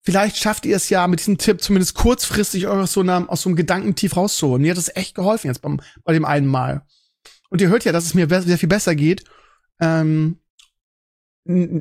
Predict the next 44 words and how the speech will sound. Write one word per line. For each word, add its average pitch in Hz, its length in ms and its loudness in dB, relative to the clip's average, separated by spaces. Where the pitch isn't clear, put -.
einmal 165 220 2
wegen 160 140 2
der, 156 260 2
wegen 160 180 2
dem, 156 340 0
wegen 165 220 0
der 160 220 -2
Möglichkeit, 170 560 0
dass 156 120 0
es 156 120 -6
A 170 140 0
D 160 100 2
H 156 60 2
S 180 200 0
ist 180 260 -2
und 165 500 -4
ja, 160 200 0
meine 170 180 0
neue 185 220 2
Therapeutin, 202 600 -2
ähm, 165 340 -2
irgendjemand 196 420 2
von 180 160 0
meinen 170 320 2
destruktiven 196 520 0
Elementen 170 320 0
auf 170 160 -2
meinem 160 180 2
Blog 160 240 0
irgendwie 156 200 2
flammte 185 420 0
mich 175 240 0
so 170 180 0
von 160 220 -2
wegen, 156 200 2
ja, 156 460 0
äh, 170 220 4
äh, 170 520 0
wie 175 140 2
willst 175 280 2
du 180 60 2
denn 180 160 4
verarschen 170 520 0
irgendwie, 165 480 2